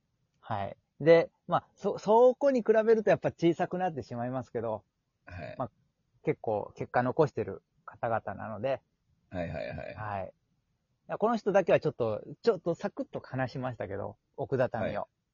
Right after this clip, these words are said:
Speaker 2: あー、そうですね。
Speaker 1: はい。
Speaker 2: 民生ももう、プロデューサーとしての辣腕を振るってましたもんね。
Speaker 1: ね。
Speaker 2: 九十年代。
Speaker 1: まず八十年代から九十年代前半までね、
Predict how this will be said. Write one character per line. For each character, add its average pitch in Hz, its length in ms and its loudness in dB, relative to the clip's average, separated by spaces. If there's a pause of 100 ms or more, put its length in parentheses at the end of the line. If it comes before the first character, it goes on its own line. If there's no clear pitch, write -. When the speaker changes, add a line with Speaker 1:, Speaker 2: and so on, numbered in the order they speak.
(520)
Speaker 2:
あ 113 920 6
ー、 - 20 -10
そ 117 220 -2
う 98 60 -2
で 85 100 -6
す - 140 -14
ね。 113 320 -2
Speaker 1:
は 110 220 -2
い。 - 20 -4
Speaker 2:
民 139 120 -4
生 139 120 -2
も 139 120 -2
も 98 720 0
う、 - 20 -20
プ 104 100 -6
ロ 104 120 -4
デ 98 100 -8
ュ 107 80 -2
ー - 40 -6
サ 101 140 -4
ー 95 40 -4
と 98 160 -6
し - 80 -16
て 92 120 -12
の 65 260 -14 (680)
辣 85 180 -2 (300)
腕 90 280 -4
を - 20 -8
振 - 300 -20
る - 20 -6
っ 87 40 -8
て - 180 -12
ま 87 120 -10
し - 60 -20
た 67 80 -20
も 55 120 -20
ん 62 160 -20
ね。 65 160 -20
Speaker 1:
ね。 120 360 -4
Speaker 2:
九 - 20 -20
十 - 60 -20
年 - 20 -20 (160)
代。 - 180 -16
Speaker 1:
ま 113 120 -8
ず 104 100 -6
八 123 380 -4
十 175 200 4
年 190 200 6
代 131 180 4
か 123 100 0
ら 117 120 0
九 143 240 2
十 143 120 2
年 135 200 0
代 107 160 -2
前 117 180 -6
半 139 220 -6
ま 151 120 0
で 120 120 -2
ね、 120 200 -6